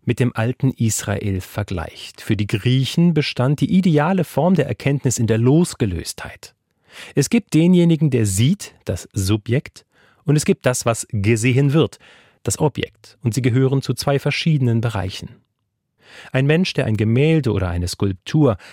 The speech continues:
ein Theaterstück oder die Olympischen Spiele betrachtet, ist nicht Teil der Kunst, des Dramas oder des sportlichen Wettkampfs. Er ist der Zuschauer, nicht der aktive Teilnehmer.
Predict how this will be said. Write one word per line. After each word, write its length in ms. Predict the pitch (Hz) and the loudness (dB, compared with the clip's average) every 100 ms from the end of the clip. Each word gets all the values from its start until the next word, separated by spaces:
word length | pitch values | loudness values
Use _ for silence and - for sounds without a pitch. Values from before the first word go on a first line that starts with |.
| - - | -20 -8
ein 220 | 85 85 | -4 -2
Theaterstück 720 | - 117 147 165 139 - 131 | -2 -2 -2 -2 -2 -2 0
oder 140 | 127 117 | 0 0
die 120 | 127 | 0
Olympischen 500 | 123 147 151 - 117 | 2 2 0 -2 -2
Spiele 400 | - - 185 170 | -4 0 2 2
betrachtet, 580 | 107 - 113 - 170 - | -2 -4 -6 -2 -2 0
ist 180 | - | 0
nicht 280 | 190 208 - - | 0 0 -4 -16
Teil 340 | - 143 160 139 | -4 0 2 2
der 180 | 117 | 0
Kunst, 560 | 107 - 110 - - - | -4 -2 -4 -4 -12 -8
des 180 | 92 - | -6 -6
Dramas 540 | 95 98 113 113 101 | -4 -2 0 0 -2
oder 160 | 110 98 | -2 -4
des 180 | 92 - | -4 -6
sportlichen 580 | - 95 95 95 - | -6 -4 -4 -6 -6
Wettkampfs. 460 | 92 - - 90 - - - - _ - | -6 -6 -4 -6 -6 -14 -20 -20 _ -4
Er 120 | 110 | -4
ist 140 | 110 | -2
der 100 | 110 | -6
Zuschauer, 560 | - 190 - 85 - - _ _ _ _ | -2 -2 -2 -4 -6 -12 _ _ _ _
nicht 440 | 123 139 - - | -2 -2 -6 -8
der 120 | 139 | -4
aktive 400 | 120 - - 131 | -4 -6 -8 -6
Teilnehmer. 560 | - 104 80 - - - | -6 -6 -8 -10 -16 -20